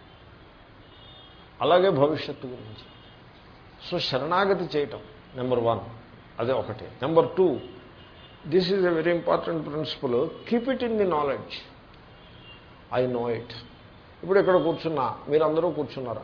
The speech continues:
I know. బాగా వేడిగా ఉంది, టెంపరేచర్ చాలా హైగా ఉంది, I know. ఫ్యాన్ గాలి వేడిగా వస్తుంది, I know.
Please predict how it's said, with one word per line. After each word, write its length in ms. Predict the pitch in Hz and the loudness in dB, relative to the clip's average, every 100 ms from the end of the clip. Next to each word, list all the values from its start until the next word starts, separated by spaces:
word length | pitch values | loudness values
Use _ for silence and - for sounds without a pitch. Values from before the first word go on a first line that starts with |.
| 120 | -2
I 120 | 120 | -2
know. 220 | 113 110 110 - - - - - - - - - - - - 110 | -2 -8 -10 -16 -20 -20 -20 -20 -20 -20 -20 -20 -20 -20 -10 0
బాగా 460 | 110 135 147 160 | 4 6 6 6
వేడిగా 520 | 143 127 165 165 170 | 4 4 4 4 4
ఉంది, 300 | 160 131 123 | 4 2 -4
టెంపరేచర్ 680 | 113 113 143 156 151 143 120 | -6 -6 -2 -2 -2 -4 -2
చాలా 200 | 135 135 | 0 2
హైగా 420 | 113 120 139 143 | 2 2 2 4
ఉంది, 220 | 135 120 110 | 4 2 -4
I 300 | - 120 123 | -2 0 0
know. 240 | 120 117 101 95 - - - - - - - | 0 -6 -8 -14 -20 -20 -20 -20 -20 -20 -4
ఫ్యాన్ 260 | 127 143 156 | 0 2 6
గాలి 260 | 156 160 | 8 8
వేడిగా 360 | 139 143 143 147 | 8 6 6 6
వస్తుంది, 440 | 131 - 139 120 | 4 2 -4 -4
I 260 | - 127 131 | 2 2 4
know. 220 | 131 120 | 0 -2